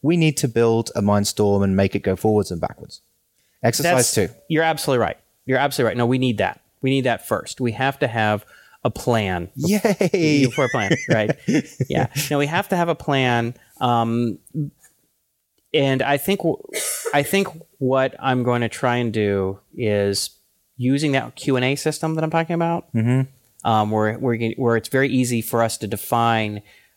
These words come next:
Speaker 2: uh, a, a question, a series of answers, which one is right, and an explanation.
Speaker 1: Mm-hmm.
Speaker 2: You could just write that up, and you could define that in json and be like, "Cut, paste, blah, blah," you know, "What's this?" You could
Speaker 1: Okay.
Speaker 2: just, you could,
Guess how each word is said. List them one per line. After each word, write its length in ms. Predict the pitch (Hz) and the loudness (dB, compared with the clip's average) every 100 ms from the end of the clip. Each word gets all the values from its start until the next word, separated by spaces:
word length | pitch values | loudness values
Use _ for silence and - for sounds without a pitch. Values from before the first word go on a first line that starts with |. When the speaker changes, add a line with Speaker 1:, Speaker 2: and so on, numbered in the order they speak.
| - | -4
Speaker 2:
uh, 380 | 113 - 110 104 | -2 0 0 0
a, 40 | 110 | -2
a 20 | |
question, 640 | - 131 - 127 120 117 - _ | -2 -2 0 0 0 -4 -10 _
a 80 | - | -6
series 340 | - 123 120 117 | 0 0 2 0
of 140 | 110 | 0
answers, 520 | 127 117 120 113 107 | -2 -2 0 -2 0
which 180 | 120 - | -2 0
one 120 | 123 | 0
is 120 | 113 113 | 0 0
right, 460 | 104 101 104 - _ _ _ | 2 2 -2 -10 _ _ _
and 140 | 117 104 | -4 -2
an 60 | |
explanation. 540 | 104 - 101 92 - - _ _ _ _ _ _ - | -2 -4 -6 -6 -10 -16 _ _ _ _ _ _ -6
Speaker 1:
Mm-hmm. 140 | 117 120 | -2 0
Speaker 2:
You 80 | |
could 80 | 160 | 2
just 120 | 143 131 | 0 0
write 160 | 131 | 0
that 100 | 127 | 0
up, 80 | 120 | -2
and 120 | 123 | -2
you 60 | 160 | -2
could 80 | 139 | -2
define 260 | 143 135 | 0 -2
that 60 | 117 | -2
in 80 | 110 | -2
json 400 | 127 123 104 101 | -2 0 -2 -2
and 100 | 101 | -2
be 80 | |
like, 220 | 95 92 _ _ - | -2 -2 _ _ -4
"Cut, 140 | 139 | -2
paste, 180 | 117 98 | 0 -2
blah, 100 | 147 | -2
blah," 100 | 135 - | -4 -2
you 80 | 113 | -2
know, 100 | 104 | 0
"What's 180 | 113 107 | 0 -2
this?" 140 | 101 | -4
You 60 | 131 | -2
could 120 | 117 | 2
Speaker 1:
Okay. 220 | 110 113 | 2 0
Speaker 2:
just, 100 | 127 - | -2 -4
you 120 | 202 | 0
could, 180 | 185 | 0